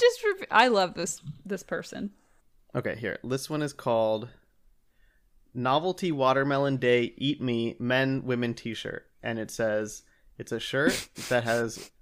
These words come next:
Speaker 2: watermelon with bites out of it that says, "Eat me, it's National Watermelon Day."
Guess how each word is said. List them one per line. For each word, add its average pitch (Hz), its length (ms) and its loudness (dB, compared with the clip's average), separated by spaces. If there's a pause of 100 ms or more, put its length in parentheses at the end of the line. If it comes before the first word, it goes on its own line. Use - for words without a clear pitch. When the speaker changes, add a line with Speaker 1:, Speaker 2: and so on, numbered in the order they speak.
(260)
Speaker 2:
watermelon 143 640 0
with 131 160 -4
bites 120 280 0
out 117 120 2
of 110 80 -2
it 110 120 -4
that 110 140 -6
says, 110 240 -6 (120)
"Eat 151 220 -4
me, 101 400 -6
it's 123 200 -6
National 120 440 -4
Watermelon 117 540 0
Day." - 260 -6